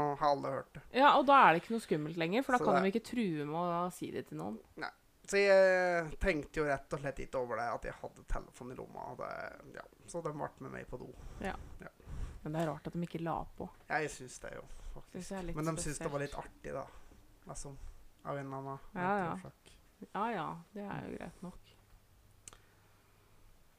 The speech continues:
Speaker 1: Den andre kollega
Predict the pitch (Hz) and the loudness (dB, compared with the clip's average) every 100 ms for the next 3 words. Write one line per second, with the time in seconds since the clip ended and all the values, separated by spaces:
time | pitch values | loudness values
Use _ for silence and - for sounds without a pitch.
0 | _ _ - _ _ _ - _ _ _ | _ _ -20 _ _ _ -20 _ _ _
1 | _ _ _ - 160 151 135 135 143 143 | _ _ _ -8 -4 -4 -4 -6 -4 -2
2 | 139 | -2